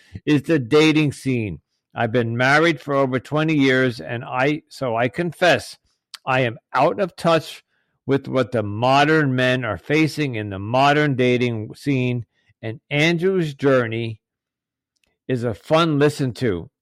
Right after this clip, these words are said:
It's also a great resource for me because it helps me have more insight into what the modern men are facing in the dating scene. Good luck, Andrew. Keep up the great work. And that was the Fallible Man. That was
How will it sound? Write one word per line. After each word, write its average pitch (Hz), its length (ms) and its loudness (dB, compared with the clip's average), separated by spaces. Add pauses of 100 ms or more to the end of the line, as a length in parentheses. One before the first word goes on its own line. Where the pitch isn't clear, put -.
It's - 160 -12
also 175 500 -2
a 165 80 0
great 135 540 0 (560)
resource 156 640 2
for 143 160 -2
me 120 260 0
because 117 440 -2
it 117 120 -4
helps 151 340 0
me 147 180 0
have 131 260 4
more 123 280 0
insight 135 480 0
into 117 240 -6
what 107 180 -2
the 104 80 -6
modern 135 480 2
men 123 200 0
are 104 120 -2
facing 135 560 -2 (320)
in 127 160 -2
the 131 140 0
dating 117 540 0
scene. 110 480 -4 (360)
Good 165 180 2
luck, 170 240 4
Andrew. 135 340 2
Keep 143 220 -2
up 110 180 0
the 117 80 -6
great 110 240 -2
work. 92 360 -10 (520)
And 120 300 -4
that 135 240 0
was 117 440 -2
the 117 160 -2
Fallible 139 720 4
Man. 104 440 -2
That 113 180 -2
was 113 320 -10